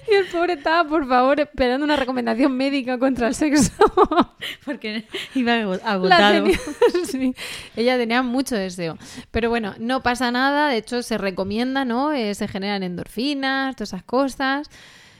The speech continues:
Speaker 1: Y, y bueno, como de esto hablamos así en otro podcast por encima, que os recomendamos que vayáis a los otros podcasts, que nos escuchéis, que hemos tratado muchísimos temas, en concreto treinta y cinco antes de este, como mínimo, porque antes los hacíamos de, de doble tema,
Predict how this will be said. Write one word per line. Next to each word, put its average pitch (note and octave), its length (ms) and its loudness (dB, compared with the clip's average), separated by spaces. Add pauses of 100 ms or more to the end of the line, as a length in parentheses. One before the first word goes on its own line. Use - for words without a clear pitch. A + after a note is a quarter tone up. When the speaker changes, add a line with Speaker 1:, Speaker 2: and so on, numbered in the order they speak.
(220)
Speaker 1:
Y, A3 380 -4
y A#3 80 -2
bueno, A3+ 240 0
como G#3 200 -4
de A#3 60 0
esto D#4 280 0
hablamos C#4+ 420 0
así C4 240 -4
en C4 100 -4
otro B3 220 -2
podcast C4+ 460 0
por A#3 120 -4
encima, B3+ 380 -4
que G3+ 180 -4
os G3 220 -6
recomendamos G3+ 800 -2
que G3 140 -6
vayáis G#3 540 -4
a F3+ 160 -6
los F#3+ 260 -4
otros G3 320 -2
podcasts, A3+ 460 -2
que G3+ 40 -14
nos F#3+ 160 -12
escuchéis, G#3 520 -4
que A3 100 -10
hemos A3+ 160 -6
tratado G#3+ 380 -2
muchísimos A3 760 -2
temas, G3 320 -4
en E3+ 60 -8
concreto G#3 360 0
treinta F3+ 320 0
y F3 60 -4
cinco A3 300 -2
antes G3+ 260 -6
de A3 80 -2
este, A3 300 -8 (400)
como G#3 200 -2
mínimo, A#3+ 360 -2
porque B3 180 -4
antes G3 180 -6
los G3+ 140 -6
hacíamos G3 320 -4
de, G3 220 -4
de G#3+ 100 0
doble G#3 300 0
tema, B3+ 280 -2